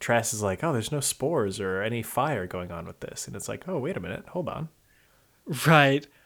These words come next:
Speaker 2: I see your point. I will say,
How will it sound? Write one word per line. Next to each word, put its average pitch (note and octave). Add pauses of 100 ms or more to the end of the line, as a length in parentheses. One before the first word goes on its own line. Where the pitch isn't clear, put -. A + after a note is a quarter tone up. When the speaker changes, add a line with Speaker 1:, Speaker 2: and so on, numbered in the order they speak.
(540)
Speaker 2:
I C#3+
see -
your C4+
point. A#2 (340)
I C#3+
will A#3
say, A2+